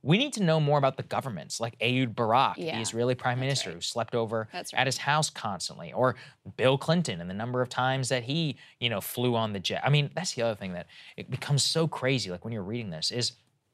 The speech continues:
Speaker 1: the amount of times that they were just flying casually on each other's private jets from different destinations, and,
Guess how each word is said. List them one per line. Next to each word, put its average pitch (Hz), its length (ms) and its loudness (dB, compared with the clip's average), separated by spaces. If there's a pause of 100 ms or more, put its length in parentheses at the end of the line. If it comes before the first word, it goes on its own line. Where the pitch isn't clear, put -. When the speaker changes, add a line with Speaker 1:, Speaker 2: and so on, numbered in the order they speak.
(440)
Speaker 1:
the 151 120 8
amount 139 240 4
of 165 100 2
times 127 640 -2 (220)
that 107 100 -8
they 120 80 4
were 123 60 2
just 117 200 -2
flying 117 400 0
casually 110 720 0
on 90 100 -4
each 87 140 -4
other's 107 220 2
private 101 360 -4
jets 104 360 -2
from 82 240 -6 (320)
different 120 320 0
destinations, 104 960 -4
and, 80 160 -10